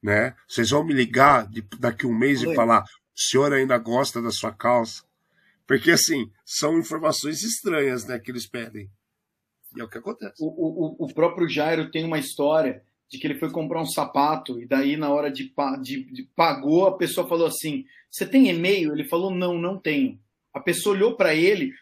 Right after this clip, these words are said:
Speaker 2: como se ele fosse o E T que tivesse pousado ali naquele momento, né? É, "Como no século vinte e vinte e um o senhor não tem e-mail?" Ele falou, "Não, não tenho." Percebe? Você não pode falar não.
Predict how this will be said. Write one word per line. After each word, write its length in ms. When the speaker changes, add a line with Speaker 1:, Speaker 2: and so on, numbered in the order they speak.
Speaker 2:
como 180
se 140
ele 100
fosse 340
o 80
E 100
T 360
que 100
tivesse 420
pousado 680
ali 200
naquele 340
momento, 680
né? 340
É, 200
"Como 420
no 120
século 600
vinte 320
e 40
vinte 300
e 60
um 140
o 60
senhor 240
não 120
tem 240
e-mail?" 320
Ele 120
falou, 160
"Não, 200
não 120
tenho." 340
Percebe? 540
Você 160
não 100
pode 240
falar 260
não. 520